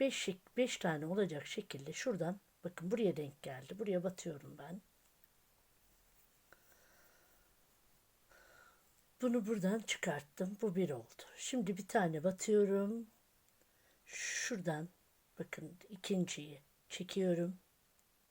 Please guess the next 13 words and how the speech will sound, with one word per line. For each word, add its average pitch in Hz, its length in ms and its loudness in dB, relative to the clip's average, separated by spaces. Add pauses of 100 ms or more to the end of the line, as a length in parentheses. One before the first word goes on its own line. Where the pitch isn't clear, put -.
(3750)
Bakın 175 200 -10
şöyle 165 400 -2
ikinciyi 180 560 0
çekiyorum. 139 460 -8
Tekrar 151 400 -8
göstereyim. 135 680 -12 (360)
Şöyle 156 360 -4
ikinciyi 160 440 -10
çekiyorum 160 880 -6 (800)
ve 196 180 0 (460)
bunun 190 220 4
içinden 151 540 -4
geçiriyorum. - 640 -12